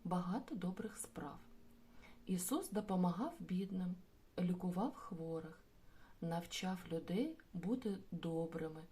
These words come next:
один до одного і жити по правді. Усюди його вітали та слухали його поради.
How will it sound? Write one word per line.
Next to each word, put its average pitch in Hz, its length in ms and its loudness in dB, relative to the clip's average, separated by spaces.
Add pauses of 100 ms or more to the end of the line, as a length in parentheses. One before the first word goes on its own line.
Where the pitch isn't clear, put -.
(200)
один 165 320 0
до 165 220 -2
одного 156 500 -6 (440)
і 165 120 0
жити 165 640 0 (200)
по 247 120 -2
правді. - 580 -12 (1400)
Усюди 330 480 8
його 254 280 8
вітали 190 580 2 (540)
та 240 220 2 (100)
слухали 269 800 -2
його 175 380 0
поради. 156 640 -4